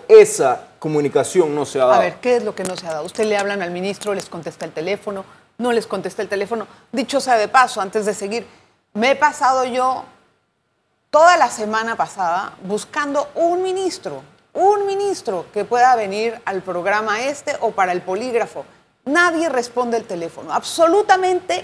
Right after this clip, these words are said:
Speaker 2: nadie. Es un silencio, eh, realmente sorprendente, ¿ah?
Speaker 1: Sí, eh.
Speaker 2: ¿Ustedes le llaman al ministro y contesta o no? Entre ellos era Augusto, ¿no?
Speaker 1: Entre, en la Asociación de Productores de Tierras Altas, no sé si se ha hecho el enlace,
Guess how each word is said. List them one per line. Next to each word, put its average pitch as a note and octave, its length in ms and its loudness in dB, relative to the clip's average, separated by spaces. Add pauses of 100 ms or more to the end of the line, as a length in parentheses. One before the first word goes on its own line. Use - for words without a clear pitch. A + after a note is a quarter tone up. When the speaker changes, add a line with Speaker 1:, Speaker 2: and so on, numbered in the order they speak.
(140)
Speaker 2:
nadie. A3 560 0
Es - 140 -4
un C#4+ 160 -2
silencio, D#4+ 760 -2 (1040)
eh, A#3 400 4 (100)
realmente C#4+ 800 4 (360)
sorprendente, G#3+ 840 2
¿ah? A#3 160 -10 (240)
Speaker 1:
Sí, - 140 -4
eh. - 40 0
Speaker 2:
¿Ustedes F4+ 320 2
le C4 140 4
llaman E4+ 300 0
al D#4 120 -4
ministro C#4+ 440 -6
y C#4+ 40 -6
contesta C4 540 -4
o G#3+ 40 -4
no? D#3 180 -10 (100)
Entre B3+ 380 2
ellos D4 220 -4
era A#3+ 180 2
Augusto, A#3+ 420 -4
¿no? B2 80 -20 (320)
Speaker 1:
Entre, C#3 480 2
en D3 200 0
la C#3 280 6
Asociación C3 500 -8
de F3+ 80 -2
Productores D#3 440 2
de - 20 -2
Tierras B2 260 -2
Altas, B2+ 200 -4
no C#3+ 100 -4
sé F3 200 -2
si E3+ 140 -4
se - 140 -2
ha - 20 4
hecho E3+ 220 -2
el B2 80 -2
enlace, A#2 500 -4